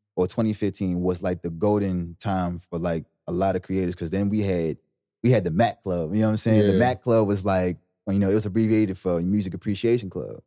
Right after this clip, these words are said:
Speaker 2: Mm-hmm.
Speaker 1: You know, shout out to my boy O'Shea, you know what I'm saying? 'Cause he was the one that, and I, I think him, between him and a couple other guys, they was the one that started that club.
Speaker 2: Right.
Speaker 1: And I was like, "Look, I just wanna be a part," you know what I'm saying? I ain't gotta be, you know what I'm saying,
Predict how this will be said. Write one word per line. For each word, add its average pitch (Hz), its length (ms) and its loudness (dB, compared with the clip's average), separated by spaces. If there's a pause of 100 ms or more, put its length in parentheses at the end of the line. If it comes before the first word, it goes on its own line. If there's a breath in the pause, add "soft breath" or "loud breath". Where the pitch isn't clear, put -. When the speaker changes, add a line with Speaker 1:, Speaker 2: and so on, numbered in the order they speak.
(120)
Speaker 2:
Mm-hmm. 107 300 0
Speaker 1:
You 98 80 -2
know, 90 140 0
shout 107 240 0
out 107 80 -2
to 113 80 -2
my 104 120 2
boy 110 180 0
O'Shea, 104 400 2
you 101 80 -4 (100)
know - 20 2
what 107 60 2
I'm 107 80 0
saying? 107 320 0
'Cause 92 120 -4
he 110 80 0
was 120 120 2
the 113 80 2
one 104 180 2
that, 98 300 -2 (160)
and 95 120 -2
I, 95 260 -2
I - 20 -2
think 123 220 0
him, 135 200 2
between 120 280 0
him 143 200 2
and 117 180 0
a 85 160 -4
couple 117 280 -2
other 104 120 -2
guys, 92 360 -2 (340)
they 107 100 4
was 117 120 6
the 113 60 4
one 107 160 4
that 98 100 2
started 98 280 0
that 76 140 -2
club. 104 460 0
Speaker 2:
Right. 98 220 0 (140)
Speaker 1:
And 101 120 2
I 131 80 4
was 110 120 0
like, 101 140 2
"Look, 95 140 0
I 117 100 0
just 139 120 -6
wanna 80 220 -10
be 71 60 -12
a - 60 -12
part," 90 280 0
you 98 60 -2
know 107 60 2
what - 40 2
I'm 95 40 -2
saying? 101 160 -2
I 123 80 2
ain't 120 100 2
gotta 95 160 0
be, 95 460 -4
you 117 80 0
know 107 80 2
what - 20 -
I'm 101 80 -2
saying, 90 600 -2